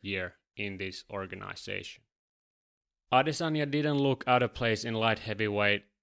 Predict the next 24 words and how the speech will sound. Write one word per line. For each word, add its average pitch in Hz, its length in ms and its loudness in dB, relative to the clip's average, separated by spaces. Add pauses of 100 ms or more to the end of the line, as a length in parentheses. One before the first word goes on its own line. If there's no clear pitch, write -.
(120)
since 123 280 -4
he 139 100 2
has 120 240 0
background 107 580 -2
in 107 140 -4
this 101 180 -4
weight 104 240 -2
class 98 280 -2
from 101 280 -6
kickboxing 98 760 -6
days, 98 360 0 (480)
but 120 160 2
especially 113 640 0
on 110 120 -2
the 101 80 0
mat, 101 300 0 (380)
the 104 120 -2
weight 101 460 2 (240)
and 117 380 -2 (240)
the - 100 -8
power 98 540 0 (100)
made 92 260 -6
the 90 80 -8
difference. 85 680 -10